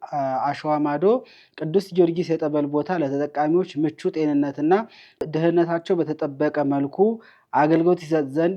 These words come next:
ከሚመለከታቸው አ-፣ አጋር አካላት ጋር በመሆን የመጠለያ፣ የውሃና የመሳሰሉት መሰረተ ልማቶች እስ-፣ እስከሚሰሩ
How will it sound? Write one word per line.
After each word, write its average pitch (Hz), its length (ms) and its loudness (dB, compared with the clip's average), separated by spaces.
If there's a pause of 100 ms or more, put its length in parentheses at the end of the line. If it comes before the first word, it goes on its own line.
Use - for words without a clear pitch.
ከሚመለከታቸው 156 1040 -2 (220)
አ-፣ 139 200 -6 (100)
አጋር 151 400 4
አካላት 143 440 -2
ጋር 127 200 -4
በመሆን 143 520 0 (460)
የመጠለያ፣ 165 680 2 (120)
የውሃና 156 680 2 (540)
የመሳሰሉት 175 760 2
መሰረተ 151 440 0
ልማቶች 147 480 -2
እስ-፣ 143 240 -8
እስከሚሰሩ 151 640 0